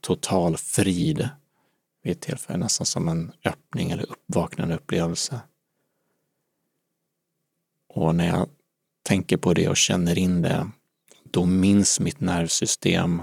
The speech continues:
min kropp och allting det, och jag mår likt hur jag mådde då. Och då igen tränar jag min kropp att känna så.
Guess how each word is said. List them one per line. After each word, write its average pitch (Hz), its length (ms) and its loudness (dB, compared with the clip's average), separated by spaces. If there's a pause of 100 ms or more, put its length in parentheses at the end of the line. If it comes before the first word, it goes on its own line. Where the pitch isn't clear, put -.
min - 200 -6
kropp - 460 0
och - 80 4
allting - 360 -2
det, - 180 -2
och - 220 -4 (100)
jag 82 160 2
mår 85 640 2
likt 87 600 0
hur - 60 2
jag 78 140 0
mådde 80 340 0
då. - 340 -2 (1200)
Och 85 120 0
då 80 280 2
igen 82 460 0
tränar 180 720 0
jag 175 180 2
min 175 160 2
kropp - 400 0 (2500)
att - 180 -6
känna 92 340 -2
så. - 380 2